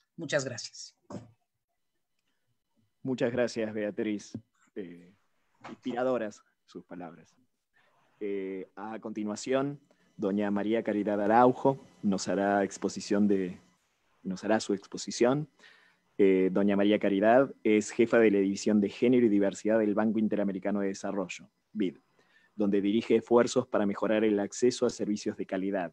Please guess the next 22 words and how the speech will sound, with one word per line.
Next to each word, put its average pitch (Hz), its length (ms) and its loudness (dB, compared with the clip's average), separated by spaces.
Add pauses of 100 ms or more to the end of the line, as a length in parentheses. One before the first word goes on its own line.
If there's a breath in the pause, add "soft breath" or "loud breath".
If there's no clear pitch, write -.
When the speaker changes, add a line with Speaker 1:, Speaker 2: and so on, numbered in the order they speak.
(120)
Speaker 2:
las 104 180 -12
oportunidades 98 560 -8
económicas 120 640 -2 (280)
y - 60 -12
fortalecer 98 540 -4
la 87 160 -4
voz 127 320 2 (380)
y 107 80 2
la 98 160 0
representación 110 880 0
de 104 80 0
las 101 180 -6
mujeres, 95 600 -8
los 107 180 -6
pueblos 104 380 -2
indígenas, 113 640 -4 (280)
los 101 200 -4
afrodescendientes, 101 1040 0 (260)
las - 140 -8
personas 117 460 -2
con 95 200 -6
discapacidad 113 840 -2